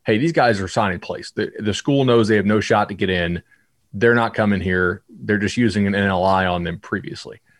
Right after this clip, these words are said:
Uh, so I do think there's actually an argument for, for raising the floor on this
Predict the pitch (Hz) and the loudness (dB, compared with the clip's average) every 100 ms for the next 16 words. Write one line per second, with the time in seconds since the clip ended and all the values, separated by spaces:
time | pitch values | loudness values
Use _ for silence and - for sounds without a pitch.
0 | _ _ - 92 90 - - 127 123 _ | _ _ -6 -4 -4 -4 2 2 0 _
1 | _ _ _ - 135 262 262 170 127 131 | _ _ _ -2 2 2 2 2 2 2
2 | - 117 110 123 110 104 - 113 104 101 | 2 0 2 4 2 0 -4 -2 2 0
3 | 95 _ _ _ _ _ _ _ _ - | -2 _ _ _ _ _ _ _ _ -2
4 | 123 107 120 131 117 101 117 120 131 135 | 2 4 4 4 0 0 0 2 2 0
5 | 135 - | -4 -6